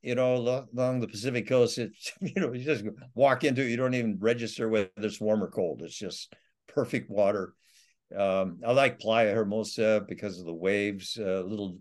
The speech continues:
gentle waves set a rhythmic clock for you. They, they break, and they just, uh,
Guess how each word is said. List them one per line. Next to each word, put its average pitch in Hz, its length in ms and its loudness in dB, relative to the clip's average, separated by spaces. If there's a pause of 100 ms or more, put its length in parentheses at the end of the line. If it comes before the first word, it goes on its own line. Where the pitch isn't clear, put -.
gentle 101 420 -6
waves 98 380 0
set 110 200 -2
a 98 80 0
rhythmic 101 520 -4
clock 98 360 -6
for 82 200 -6
you. 71 160 -12 (100)
They, - 140 -18 (480)
they 95 80 -10
break, 92 580 -2 (1000)
and 90 120 -12
they 92 100 -4
just, 92 280 -8
uh, 90 180 -8